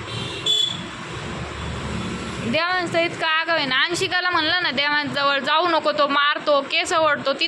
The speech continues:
तरी पण त्याच्याजवळ जाऊन असं मान खाली करून बसती. मग तो केस ओढतो, मग इतकी जोरे जोरात ओरडती ना इथं. घरी राहा म्हणलं आजीजवळ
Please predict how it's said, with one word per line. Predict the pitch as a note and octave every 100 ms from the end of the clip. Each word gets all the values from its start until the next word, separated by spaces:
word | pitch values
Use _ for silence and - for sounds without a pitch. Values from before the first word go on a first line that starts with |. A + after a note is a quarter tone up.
| E4+
तरी | F#4
पण | F#4 F4+
त्याच्याजवळ | F4 E4+ F4 D#4 D4+ D4
जाऊन | C#4+ C#4 C#4
असं | C4+ D#4+ E4+ - -
मान | C4 D#4 D#4 D4+
खाली | C#4+ C#4+
करून | A#3+ B3 B3+
बसती. | B3+ C4 -
मग | A#3+ B3
तो | D#4
केस | F4 G4 F#4+
ओढतो, | D#4+ C#4 C4
मग | B3+ C#4+
इतकी | D#4 D#4+ F4+
जोरे | E4+ E4 D#4+ D#4+
जोरात | D#4+ D#4 D#4
ओरडती | D4+ D4+ D4 D#4 D4+
ना | D#4 C4
इथं. | A#3+ B3 B3+ - - - - - - - - - -
घरी | A3 E4+ G4 G4+
राहा | F#4+ F4+ F#4
म्हणलं | E4 C#4
आजीजवळ | C#4+ C#4+ B3 C#4+ D4 D4